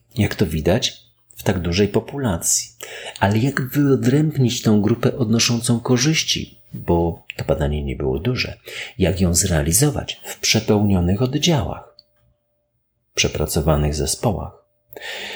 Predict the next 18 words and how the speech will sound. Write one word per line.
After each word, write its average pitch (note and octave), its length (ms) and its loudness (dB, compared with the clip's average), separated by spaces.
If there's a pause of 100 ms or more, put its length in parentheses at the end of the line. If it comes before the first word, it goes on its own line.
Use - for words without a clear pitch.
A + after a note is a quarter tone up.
(180)
To D3+ 100 4
zadanie G#2+ 760 2 (320)
dla G#2 180 6
nowego F#2+ 480 4
zarządu D2+ 480 0
głównego, C#2 840 -6
P G#2+ 100 -4
T - 160 0
K, - 380 -6 (680)
i C3 80 2
pana C#3 260 2
profesora F2 880 -2 (960)
Roberta F#2+ 420 2
Gilla, D#2 360 0
który B2+ 360 -2
objął G#2 460 2
właśnie D#2+ 680 -2
władanie G2 760 0